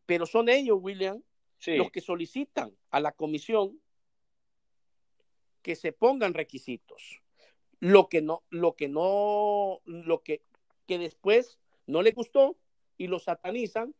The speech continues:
Speaker 1: y no tuvieron el valor ante la opinión pública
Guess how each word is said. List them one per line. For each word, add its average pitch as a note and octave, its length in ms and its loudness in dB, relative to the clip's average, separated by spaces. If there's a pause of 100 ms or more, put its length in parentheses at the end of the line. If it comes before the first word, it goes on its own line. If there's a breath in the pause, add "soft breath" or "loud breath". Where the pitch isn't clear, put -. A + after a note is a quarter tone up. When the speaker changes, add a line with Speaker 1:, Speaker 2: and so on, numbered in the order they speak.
(160)
Speaker 1:
y F3+ 140 -4
no G3+ 160 2
tuvieron G#3 340 0
el A3+ 100 -4
valor A#3 400 4 (840)
ante D3+ 280 -4
la E3+ 80 2
opinión F3 360 -4
pública A#3+ 560 -4